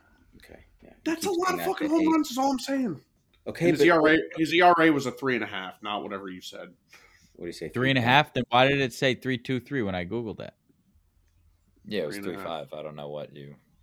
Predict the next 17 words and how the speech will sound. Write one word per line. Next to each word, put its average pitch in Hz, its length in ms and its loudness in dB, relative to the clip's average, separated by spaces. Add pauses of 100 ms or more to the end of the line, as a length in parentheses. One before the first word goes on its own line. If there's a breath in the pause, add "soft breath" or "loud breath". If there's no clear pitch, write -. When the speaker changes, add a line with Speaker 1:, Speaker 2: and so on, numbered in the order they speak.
(100)
Speaker 1:
Okay. 82 220 -12
Speaker 4:
looking 71 180 -16
at. 73 180 -20 (1300 soft breath)
Speaker 1:
How 107 80 -6
many 107 120 -2
Speaker 3:
Let 95 120 -6
me, 101 80 4
Speaker 1:
strikeouts 101 60 -4
Speaker 3:
let 95 160 0
Speaker 1:
did 104 100 -6
Speaker 3:
me 113 60 -2
Speaker 1:
he 101 80 -2
Speaker 3:
look 85 80 -4
Speaker 1:
have? 82 100 -2
Speaker 3:
that 87 120 -4
up 95 140 -8
again. 80 320 -12